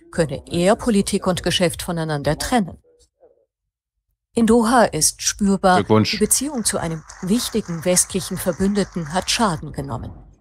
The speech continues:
Speaker 1: Deutsche Wirtschaftsvertreter sind in Sorge. Deutschlands Botschafter warnt das Auswärtige Amt. Der Vertrauensbonus ist in den letzten Wochen verloren gegangen. Die aktuelle Stimmung gegenüber Deutschland in hiesigen Wirtschaftskreisen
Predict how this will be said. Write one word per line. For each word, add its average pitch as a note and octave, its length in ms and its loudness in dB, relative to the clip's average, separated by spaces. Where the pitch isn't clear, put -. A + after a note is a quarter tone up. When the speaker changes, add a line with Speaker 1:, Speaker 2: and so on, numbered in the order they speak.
Speaker 1:
Deutsche D3 380 -4
Wirtschaftsvertreter G3 800 0
sind E3+ 200 -2
in F#3+ 140 -2
Sorge. G#3 480 4
Deutschlands A3+ 560 0
Botschafter G#3+ 680 -2
warnt G3+ 440 0
das G3 200 -2
Auswärtige E3+ 720 -4
Amt. - 360 -8
Der G3+ 80 -2
Vertrauensbonus G#3+ 840 0
ist - 240 -4
in F3 80 -4
den F3 120 -2
letzten F#3 400 0
Wochen F#3+ 260 -2
verloren G#3 440 -4
gegangen. F#3 460 0
Die - 80 -2
aktuelle A#3+ 480 0
Stimmung G#3+ 420 0
gegenüber F3 480 -4
Deutschland F#3 540 0
in D3 140 -6
hiesigen F3+ 560 -2
Wirtschaftskreisen G3 840 0